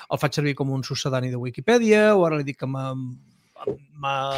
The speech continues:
li dono quatre documents i et demano que em faci un resum o faig alguna cosa d'aquestes. Això està, això està molt bé i la gent fa usos realment interessants. Però el tema és,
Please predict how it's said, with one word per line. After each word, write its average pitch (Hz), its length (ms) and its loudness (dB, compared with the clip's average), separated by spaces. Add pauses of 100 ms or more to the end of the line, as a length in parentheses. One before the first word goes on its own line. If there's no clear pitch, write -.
(380)
li 160 120 2
dono 165 240 2
quatre 156 240 2
documents 202 540 4
i 185 80 2
et - 20 -6
demano 151 260 2
que 143 80 -6
em 135 60 -8
faci 131 160 -6
un 127 80 -10
resum 214 540 2
o - 20 0
faig 151 220 -2
alguna 139 260 -4
cosa 131 220 -16
d'aquestes. - 400 -14
Això - 160 -8
està, 202 160 2 (100)
això - 140 -4
està 165 100 -2
molt 151 180 4
bé 233 180 12
i 196 40 2
la 160 100 4
gent 160 220 0
fa 190 140 0 (360)
usos 214 460 6
realment 147 400 0
interessants. - 640 -10 (340)
Però 208 180 4
el 214 80 4
tema 262 220 2
és, - 140 -2